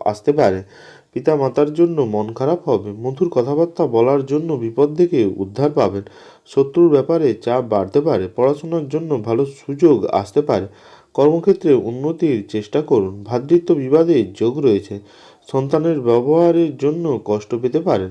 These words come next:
দুপুরের পরে শরীর নিয়ে চিন্তা বাড়বে, কর্মস্থানে অনেকদিন বাদে নিজের প্রতিভা দেখানোর সুযোগ পাবেন, কোনো ঝামেলা আজ বাড়তে পারে। মিথুন রাশির ব্যক্তিদের সম্পদ, পরিবার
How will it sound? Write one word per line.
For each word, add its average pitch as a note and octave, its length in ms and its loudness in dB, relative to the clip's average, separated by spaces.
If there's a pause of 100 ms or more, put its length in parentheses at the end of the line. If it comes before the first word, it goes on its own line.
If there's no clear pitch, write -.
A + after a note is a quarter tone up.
দুপুরের D#3 400 2 (120)
পরে D3+ 260 4 (180)
শরীর B2 340 -6
নিয়ে E3+ 240 -4 (120)
চিন্তা G#2+ 340 -4
বাড়বে, G#2 360 0 (500)
কর্মস্থানে D#3+ 680 -2 (120)
অনেকদিন C#3+ 520 -4
বাদে C#3+ 340 2 (160)
নিজের A#2 340 -2
প্রতিভা C3+ 360 -2
দেখানোর E3 500 -2
সুযোগ C3+ 400 -2
পাবেন, G2 320 0 (480)
কোনো D3 240 -4
ঝামেলা D3+ 520 -2 (200)
আজ A#2 140 -4 (120)
বাড়তে G#2 300 0
পারে। A#2+ 280 -2 (400)
মিথুন D3 300 -4
রাশির E3 280 0
ব্যক্তিদের B2 540 0
সম্পদ, B2+ 400 0 (100)
পরিবার C#3 460 2